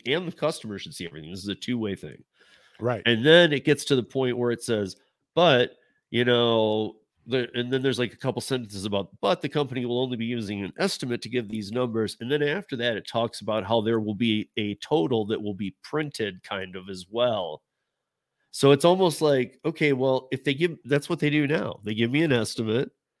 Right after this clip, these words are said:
Speaker 1: then they pay me. And then if it wasn't the <laughs> estimate, then I get the breakdown, but it doesn't help me because that's not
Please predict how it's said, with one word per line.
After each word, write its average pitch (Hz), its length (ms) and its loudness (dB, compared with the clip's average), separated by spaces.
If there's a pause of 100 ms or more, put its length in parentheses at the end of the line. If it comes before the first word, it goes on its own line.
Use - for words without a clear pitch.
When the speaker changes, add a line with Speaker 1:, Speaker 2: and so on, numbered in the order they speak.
(500)
Speaker 1:
then 127 180 6
they 156 160 10
pay 147 300 4
me. 107 380 -2 (560)
And 135 80 4
then 139 160 8
if 143 140 0
it 127 80 0
wasn't 131 380 0
the - 160 2
<laughs> - 0 -
estimate, 139 500 0
then 135 220 0
I 127 120 0
get 135 220 0
the 127 60 -6
breakdown, 110 760 -6
but 123 140 -6
it 117 80 -6
doesn't 123 320 -2
help 127 240 -2
me 117 120 -4
because 120 340 -4
that's 117 260 -6
not 120 240 -2